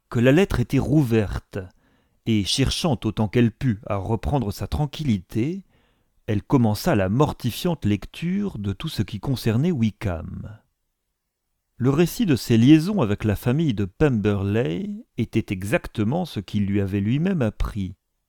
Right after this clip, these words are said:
et les bontés de feu monsieur Darcy, bien qu'avant elle n'en connût point l'étendue, s'accordaient également avec ses propres dires. Jusqu'à ce moment,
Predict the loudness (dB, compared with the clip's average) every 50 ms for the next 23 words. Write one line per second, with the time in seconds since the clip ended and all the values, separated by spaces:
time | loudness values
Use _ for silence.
0 | _ _ -4 -2 -2 0 0 -2 -2 -2 -2 -2 -2 0 0 0 0 2 2 0
1 | -2 0 0 0 0 0 -2 -4 -4 -6 -6 -6 -6 -6 -8 -8 -12 -10 -6 -4
2 | -4 -2 -2 -4 -8 -10 _ -18 -14 -10 -4 0 2 2 2 0 -2 -2 0 0
3 | 0 2 0 0 -2 -2 -6 -8 -4 -4 -2 -2 -2 -4 -4 -2 -2 0 0 -2
4 | -2 -4 -4 -4 -4 -4 -6 -6 -8 -8 -8 -8 -6 -6 -6 -4 -6 -8 _ _
5 | _ _ -14 -8 -8 -6 -4 -4 -6 -4 -2 -2 -2 -2 -2 -2 -2 0 0 0
6 | 0 0 0 0 -2 -2 -4 -6 -4 -6 -6 -4 -4 -6 -6 -4 -4 -4 -4 -4
7 | -6 -10 -10 -12 -14 -16 -18 -18 -20 _ _ _ _ _ _ _ _ _ _ _
8 | _ _ _ _ _ _ _ _ _ _ _ _ _ -6 -6 -6 -4 -2 -2 -2
9 | 0 2 0 2 2 2 2 2 2 2 0 -2 -6